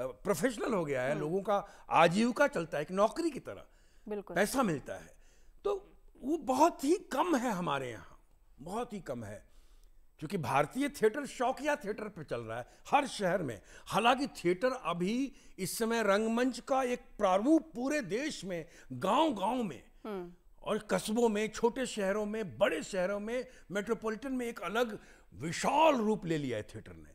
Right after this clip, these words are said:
Speaker 2: बिल्कुल।
Speaker 1: तो वो एक बहुत बड़ी बात है।
Speaker 2: हाँ।
Speaker 1: तो ये, अ, जब हमने थिएटर शुरू किया तो मुझ पे ये था ना कि नहीं कमा रहे हो तो घर कैसे चलेगा,
Speaker 2: हम्म।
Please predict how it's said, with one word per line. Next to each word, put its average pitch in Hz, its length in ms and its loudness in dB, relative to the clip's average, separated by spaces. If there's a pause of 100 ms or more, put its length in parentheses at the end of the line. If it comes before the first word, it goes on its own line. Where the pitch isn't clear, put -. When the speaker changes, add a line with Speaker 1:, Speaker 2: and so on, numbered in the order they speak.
Speaker 2:
बिल्कुल। 196 280 -6
Speaker 1:
तो 139 60 -4
वो 240 160 2
एक 233 240 -2
बहुत 170 180 2
बड़ी 120 220 -4
बात - 240 -12 (100)
है। 202 60 -8
Speaker 2:
हाँ। 165 160 -12 (720)
Speaker 1:
तो 196 60 -4
ये, 269 400 -2
अ, 160 600 -8 (300)
जब 160 220 -4
हमने 196 320 2
थिएटर 196 340 0
शुरू 226 260 -6
किया 214 380 -4 (320)
तो 170 60 -10
मुझ 180 200 -4
पे 233 140 -4
ये 214 160 2
था 202 180 -2
ना 240 100 -2
कि 226 120 -4
नहीं 185 240 0
कमा 185 280 2
रहे 190 100 2
हो 190 60 -2
तो 175 60 -4
घर 143 160 -2
कैसे 156 240 -4
चलेगा, 117 360 -4
Speaker 2:
हम्म। 196 200 -10